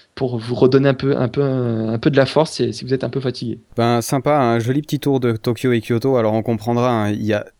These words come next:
Speaker 2: un nombre hallucinant de choses à faire. C'est, c'est des, vraiment des mégapoles pour le coup et pas simplement des capitales. Un, un dernier mot peut-être sur ces deux villes, euh, une dernière petite idée avant qu'on passe sur le côté un peu, euh, culture du Japon ?
Speaker 1: Bah, écoute, alors,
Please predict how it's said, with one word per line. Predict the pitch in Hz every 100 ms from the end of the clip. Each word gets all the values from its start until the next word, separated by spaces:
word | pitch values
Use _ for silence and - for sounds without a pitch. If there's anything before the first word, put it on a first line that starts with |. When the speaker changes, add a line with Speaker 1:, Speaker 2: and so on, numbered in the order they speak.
| -
Speaker 2:
un | 117
nombre | 117 123 110 104 _
hallucinant | - 135 127 - 123 123
de | 113
choses | 120 107
à |
faire. | 104 123 123 120
C'est, | - 101
c'est | -
des, | 95 101
vraiment | 98 104 117 127 127
des | 110
mégapoles | 107 107 107 98 120 113
pour | 107 95
le | 95
coup | - 123 107
et |
pas | - 95
simplement | - 104 113 107 104
des | 95
capitales. | 95 92 101 104 123 107 - - - - -
Un, | 117
un | 127
dernier | 123 131 139
mot | 139 143
peut-être | - 127
sur | - 127
ces | 123 123
deux | 127
villes, | 123 131 151 139
euh, | 113 107 104
une | 104 107 104
dernière | 117 120 127 123
petite | - 123
idée | 123 127
avant | 135 113 110
qu'on | 113 104
passe | 117 113
sur | - 107
le | 101
côté | 110 107 110
un | 104
peu, | 104 107 98
euh, | 92 92
culture | - 120 107 127 123
du | 110
Japon ? | 107 131 151 _ _ _ _ _ - - - -
Speaker 1:
Bah, | 120 120
écoute, | 131 147 165
alors, | 139 135